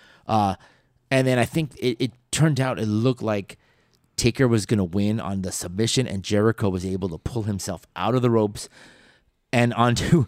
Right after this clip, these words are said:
of course, steel, uh, <laughs> cage shit, but at least take him, himself out.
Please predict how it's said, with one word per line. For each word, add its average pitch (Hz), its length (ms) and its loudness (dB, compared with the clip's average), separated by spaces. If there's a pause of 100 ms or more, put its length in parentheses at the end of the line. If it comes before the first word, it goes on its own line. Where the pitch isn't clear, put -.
(100)
of - 60 -20
course, 131 280 0 (220)
steel, 113 680 2 (600)
uh, 87 260 -4
<laughs> - 20 -10
cage 143 640 0 (300)
shit, - 340 -4
but 104 120 0
at 107 60 -2
least 113 240 4
take 107 220 -2
him, 95 140 2
himself 92 380 -4
out. 113 300 -2